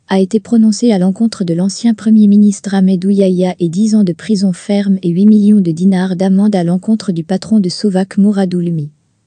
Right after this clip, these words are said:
Le juge a condamné Oulmi Kider, frère de Mourad Oulmi, à sept ans de prison ferme et une amende de huit millions de dinars.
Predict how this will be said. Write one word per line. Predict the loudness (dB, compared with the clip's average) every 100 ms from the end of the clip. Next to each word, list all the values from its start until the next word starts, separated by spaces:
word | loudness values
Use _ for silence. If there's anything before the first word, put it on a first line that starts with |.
| -4
Le | -2
juge | 0 0 0
a | 0
condamné | 0 0 2 2 2
Oulmi | 4 4
Kider, | 2 -2 -2 -2 -4 -8 _ -20
frère | -12 -2 0 0
de | 2
Mourad | 2 2 0
Oulmi, | 0 0 -2 -4 _ -8
à | -6
sept | -2 -4 0
ans | 0
de |
prison | 0 -2 -2 0
ferme | -2 -4 -2 0 0 -2 _
et | 0
une | 4 4
amende | 4 4
de | 2 0
huit | 0 4
millions | 4 4 4
de | 4
dinars. | 2 0 -2 -2 -6 -10